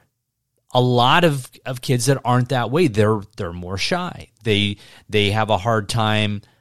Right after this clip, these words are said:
um, you know, talking to other kids and, and, you know, forget talking to other adults. They, um, so you are, if you already have children, you're, you're aware of your child's personality. And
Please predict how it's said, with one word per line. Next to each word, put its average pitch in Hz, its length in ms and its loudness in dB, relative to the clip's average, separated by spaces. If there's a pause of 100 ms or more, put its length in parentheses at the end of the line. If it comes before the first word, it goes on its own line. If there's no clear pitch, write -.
(140)
um, 104 580 -4 (140)
you 110 140 -8
know, 104 80 -6
talking 127 480 0
to 113 260 -2
other 107 320 -2
kids 98 460 -2
and, 98 260 -4
and, 92 480 -6
you 101 80 -12
know, 82 80 -14
forget 123 540 0
talking 104 380 0
to 101 80 -2
other 95 260 -6
adults. 107 520 -4
They, 104 380 0 (460)
um, 113 240 -4
so 135 480 4
you 156 580 0
are, 131 560 4
if 127 220 -6
you 120 100 0
already 104 240 0
have 131 280 0
children, 113 440 -2
you're, 113 400 -2
you're 104 240 -6
aware 120 540 -2
of 101 320 -6
your 98 260 -6
child's 101 460 -6
personality. 107 840 -4
And 110 420 -2